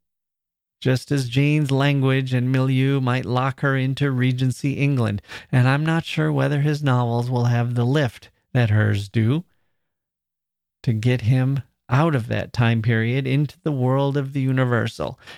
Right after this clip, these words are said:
He'll be studied by anyone interested in the literature of the nineteen eighties and nineties. I'm sure he'll have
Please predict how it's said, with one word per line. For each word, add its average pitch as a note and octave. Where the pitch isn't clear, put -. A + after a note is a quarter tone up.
He'll D#3
be D#3
studied D#3
by D#3
anyone D#3+
interested C#3+
in D3
the C#3
literature B2
of B2+
the B2
nineteen A2+
eighties A2
and C3
nineties. G2+
I'm A2+
sure A#2+
he'll A#2
have A2